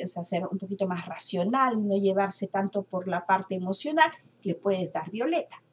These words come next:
Entonces, acuérdense siempre, es la parte emocional, la parte racional.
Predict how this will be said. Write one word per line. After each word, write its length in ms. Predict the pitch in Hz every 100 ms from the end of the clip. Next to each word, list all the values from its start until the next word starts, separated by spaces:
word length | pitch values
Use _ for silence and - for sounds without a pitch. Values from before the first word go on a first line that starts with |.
| _
Entonces, 320 | - 196 208
acuérdense 400 | 247 285 302 254
siempre, 460 | 233 208 175 - - - - -
es 220 | - - -
la 160 | 240
parte 920 | - 285 285 294 277 254 233 220 214 220
emocional, 520 | 214 220 254 320 339
la 100 | -
parte 260 | 220 -
racional. 600 | 202 185 - 247 339 294